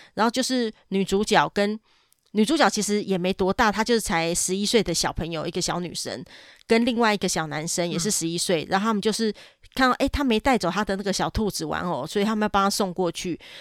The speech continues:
Speaker 1: 他们就赶快跑去那个，之前那个孤儿院的妈妈说不能靠近的那个大门旁边。他们就想说：“啊，算了，那等一下再被惩罚好了，
Speaker 2: 嗯。
Speaker 1: 我们还是帮她送过去好了。”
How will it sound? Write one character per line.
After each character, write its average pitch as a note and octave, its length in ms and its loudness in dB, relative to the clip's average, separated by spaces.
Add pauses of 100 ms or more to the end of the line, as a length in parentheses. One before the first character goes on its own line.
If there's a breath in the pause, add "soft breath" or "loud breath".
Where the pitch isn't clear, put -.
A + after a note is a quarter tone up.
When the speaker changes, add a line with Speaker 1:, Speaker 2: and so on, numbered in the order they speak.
Speaker 1:
他 B3+ 120 2
们 B3 40 2
就 A#3+ 80 -2
赶 F3+ 140 6
快 G3 40 4
跑 - 200 2
去 A3 160 -4
那 G#3 80 -2
个， E3 260 -2 (480)
之 A3+ 140 -2
前 F3+ 240 0
那 G3 80 0
个 E3 260 -2 (360 loud breath)
孤 A#3 160 0
儿 F#3+ 40 6
院 G#3+ 160 2
的 F#3 60 0
妈 F#3 160 2
妈 F#3+ 160 2
说 F#3 320 0 (640)
不 B3 120 6
能 F3 140 2
靠 G#3+ 180 2
近 G3 180 -2
的 E3+ 60 -2
那 F#3 60 -4
个 F#3 100 -2
大 F3+ 240 2
门 C#3 220 -8
旁 - 260 -8
边。 G2 260 -6 (380 loud breath)
他 A3 100 -4
们 A3+ 60 -2
就 A#3+ 80 -2
想 F#3+ 140 0
说 - 100 -4
：“啊， G3 100 -2
算 A#3 280 2
了， F3+ 100 2
那 A#3 100 0
等 F#3+ 140 0
一 - 20 0
下 G#3 60 0
再 F#3 100 2
被 A#3 140 2
惩 E3 220 -2
罚 D3 200 0
好 C3 180 -2
了， A#2+ 100 -4
Speaker 2:
嗯。 - 20 -4
Speaker 1:
我 F3 80 -2
们 E3+ 80 -4
还 F3 100 -2
是 G3 80 -8
帮 F#3+ 140 2
她 F#3+ 60 2
送 F#3+ 200 0
过 F#3 140 -2
去 F3 180 -2
好 - 200 -6
了。” E2+ 80 -12